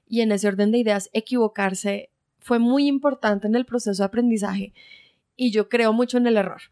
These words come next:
Yo creo que cuando alguien no se equivoca nunca, y te lo voy a decir en mi experiencia personal, yo pasé mi, mi vida como estudiante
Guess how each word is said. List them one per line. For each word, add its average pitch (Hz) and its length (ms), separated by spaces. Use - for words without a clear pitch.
Yo 202 140
creo 196 160
que 226 360
cuando 214 300
alguien 196 380
no 220 140
se 233 100
equivoca 220 400
nunca, 247 420
y 233 120
te 202 160
lo 185 100
voy 185 80
a 180 60
decir 220 240
en 196 100
mi 214 60
experiencia 202 420
personal, 214 360
yo 196 100
pasé 202 240
mi, 233 320
mi 233 200
vida 240 280
como 254 200
estudiante 208 760